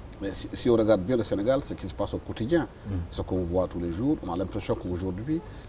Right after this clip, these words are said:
Speaker 1: que c'est la toute dominante de l'argent par rapport aux autres valeurs.
Speaker 2: Bien sûr, bien sûr. C'est, ce qu'il y a de terrible, c'est que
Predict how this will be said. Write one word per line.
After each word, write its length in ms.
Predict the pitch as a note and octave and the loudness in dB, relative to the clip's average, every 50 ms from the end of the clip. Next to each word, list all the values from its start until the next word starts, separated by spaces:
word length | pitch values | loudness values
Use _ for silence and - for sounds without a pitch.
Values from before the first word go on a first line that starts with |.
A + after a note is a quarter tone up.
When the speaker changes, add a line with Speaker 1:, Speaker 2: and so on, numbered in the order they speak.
| - - | -10 -6
Speaker 1:
que 180 | - F2+ F2+ D#2+ - | -2 -2 -2 -2 -2
c'est 140 | - A2 | -2 0
la 120 | G2 F#2+ F#2 - | 0 0 0 -2
toute 340 | - - D#3+ - - - - - - F#2 | 0 0 0 0 -2 -6 -14 -10 -8 -4
dominante 680 | F2+ F#2 G2+ G2 G2+ G2+ - F3+ D#3+ - - - - - - - - - - - - - - - | 0 2 2 2 4 2 2 0 -2 -4 -6 -12 -14 -14 -14 -14 -14 -14 -16 -16 -16 -14 -10 -6
de 60 | F2 F#2 | -2 2
l'argent 380 | F#2 F#2+ F#2+ - E3 E3 B2+ - - - - - - - | 2 2 2 2 0 0 0 -4 -8 -14 -16 -16 -4 0
par 80 | F#2+ F2+ | 2 2
rapport 240 | F2+ F2+ - - | 2 2 0 -2
aux 60 | F#2 F2 | -2 0
autres 160 | F2 F#2 E2 | 0 0 4
valeurs. 260 | G2+ C#3 D#3+ - - - - - | 4 6 6 4 2 -2 -4 -4
Speaker 2:
Bien 240 | G2+ F#2 F#2+ G#2 G#2 | 0 2 4 4 4
sûr, 400 | - - - G#3+ G#3+ F3+ A2+ - - - | 2 2 4 6 8 8 8 6 4 2
bien 160 | G#2 A2+ A2 | 2 2 2
sûr. 260 | - - G#3 E3+ B2 | 2 4 4 4 4
C'est, 300 | - - B2+ A#2+ A#2 A2 - - - - - | 4 4 6 6 6 4 2 -4 -10 -12 -8
ce 180 | - - - C#3+ | -4 0 2 2
qu'il 220 | C3 - - C3 | 4 6 8 10
y 80 | C3 C3 | 12 12
a 60 | B2+ | 12
de 120 | B2+ B2+ | 10 8
terrible, 380 | A#2+ - F#3 G3 A#3+ G3+ A#2+ A2+ | 8 10 10 12 12 12 10 10
c'est 200 | - - D3+ B2+ | 6 6 4 4
que 320 | - - C#3 C3 B2+ A#2+ | 6 8 10 10 10 8